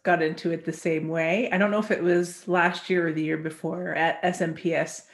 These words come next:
and a lot of people were talking about Society for Marketing Professional Services. I think a lot of your listeners will know what that is.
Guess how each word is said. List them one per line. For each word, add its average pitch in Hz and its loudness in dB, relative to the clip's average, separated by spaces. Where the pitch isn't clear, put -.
and 160 -2
a 170 2
lot 170 4
of 175 -4
people 175 -4
were 147 -2
talking 151 -4
about 147 0
Society 175 4
for 175 0
Marketing 156 -2
Professional 160 -2
Services. 165 -4
I 196 2
think 190 6
a 185 8
lot 175 8
of 175 8
your 170 6
listeners 165 0
will 170 2
know 165 0
what 156 -2
that 151 2
is. 151 -2